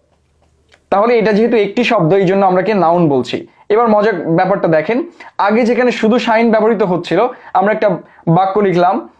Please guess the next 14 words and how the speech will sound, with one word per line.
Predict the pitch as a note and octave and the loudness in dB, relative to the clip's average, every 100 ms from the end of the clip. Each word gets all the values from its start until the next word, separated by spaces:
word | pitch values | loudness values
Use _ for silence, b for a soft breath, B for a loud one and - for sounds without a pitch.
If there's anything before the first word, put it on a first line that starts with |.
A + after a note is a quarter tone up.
| - | -2
"The | E3 G#3+ | 0 2
name | G#3 G#3+ | 2 2
of | G#3 G3 | 0 2
my | G3 F#3+ F#3 | 0 0 -2
school | F#3+ F#3+ | 0 0
is | E3 | 0
এবিসিডি।" | - F3 F3 E3+ D3 A#2+ - _ _ _ _ _ _ _ _ _ _ _ _ _ _ D3 | 0 0 0 0 -2 -2 -6 _ _ _ _ _ _ _ _ _ _ _ _ _ _ 0
"The | F#3 | 2
name | G#3 A3 | 2 2
of | G3+ G3+ | 2 2
my | G3 F#3 - | 2 0 -2
school" | A3 B3+ A3+ | 0 0 0
এখানে | F3+ G3 | 0 0
সাবজেক্ট। | F#3+ E3 C#3+ C#3 - | 0 0 0 -2 -4